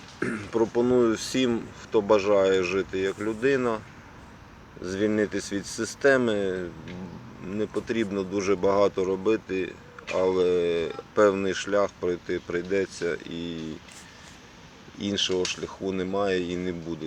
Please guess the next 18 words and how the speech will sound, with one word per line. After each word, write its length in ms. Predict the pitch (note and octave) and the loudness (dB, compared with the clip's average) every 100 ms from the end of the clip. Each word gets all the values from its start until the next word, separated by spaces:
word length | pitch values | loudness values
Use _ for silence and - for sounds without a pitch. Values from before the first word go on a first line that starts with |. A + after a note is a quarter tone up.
| D2 | -10
Це 680 | - F#2+ F#2+ F2+ E2+ E2 D2+ D#2 - - - | -2 0 2 2 0 -2 -4 -8 -12 -18 -6
почати 480 | F#2 - G2+ F2+ F2+ | -4 2 0 0 -4
жити 300 | E2+ E2+ F2+ | -4 -4 -4
по 160 | - | -4
совісті, 720 | F#2 - A#2 G#2 F2 - E2 D#2 - - - - - - - - - - | -6 0 0 0 -4 -8 -10 -10 -12 -20 -20 -20 -20 -20 -20 -20 -20 -8
виключно 640 | F#2 G#2 - E2 - E2+ D2+ | 2 2 0 -10 -6 -6 -6
по 100 | F2 | -6
совісті. 640 | - E2+ D#2+ D#2 - E2 E2 - - - | -2 -2 -2 -6 -14 -14 -14 -16 -18 -10
І 240 | F#2 F#2+ F2 - | -6 -6 -6 -6
тоді 560 | F#2+ G2 A2+ G#2+ E2+ - - - | -6 -4 -4 -4 -6 -10 -20 -12
все 460 | - G#2+ G#2 G2+ - - - - - - - - - | -2 2 4 4 0 -12 -20 -20 -20 -18 -18 -18 -14
саме 520 | - - F#2 F#2+ F#2+ | -10 -2 0 2 0
з 60 | F2+ | 0
собою 760 | - - F2+ F2+ A2 G#2+ F2+ D#2 | -6 -6 -4 4 6 6 4 -2
стане 420 | - - G2 F#2+ | -10 0 0 2
на 180 | F2+ F2 | -2 -4
свої 380 | - E2+ F2+ F2+ | -6 -6 -4 -4
місця. 580 | F2+ F2 - - E2+ | -4 -6 -8 -2 0